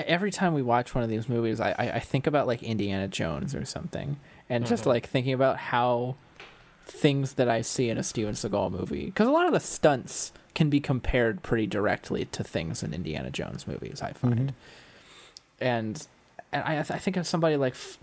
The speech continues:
Speaker 1: flying off of a cliff or something. And I think about, like, how quickly that would be handled in one of those movies. But, like, in, in here it is, it's really just about,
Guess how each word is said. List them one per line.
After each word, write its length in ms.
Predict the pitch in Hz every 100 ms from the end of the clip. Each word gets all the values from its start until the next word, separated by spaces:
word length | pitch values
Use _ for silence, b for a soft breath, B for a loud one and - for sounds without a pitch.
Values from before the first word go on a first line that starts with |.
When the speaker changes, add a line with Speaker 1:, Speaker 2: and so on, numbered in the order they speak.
| 156
Speaker 1:
flying 520 | - - 127 123 127
off 200 | 117 120
of 100 | 127
a 60 |
cliff 440 | - - 117 110 -
or 100 | -
something. 480 | - 196 - - 165 - b b
And 100 | 117
I 20 |
think 160 | 131 160
about, 200 | 156 127
like, 140 | 139
how 140 | - 139
quickly 440 | - 156 - 120
that 160 | 98 90
would 100 | -
be 120 | 110
handled 420 | 113 95 90 80
in 100 | -
one 120 | -
of 60 | 92
those 220 | - -
movies. 540 | - - - - - - B B B B B B B _
But, 160 | - 131
like, 180 | 139 139
in, 100 | 127
in 180 | 135 135
here 180 | 170
it 120 | 143 135
is, 180 | 139
it's 160 | 110 -
really 260 | 139 170 131
just 260 | 220 202
about, 440 | 196 117 117 87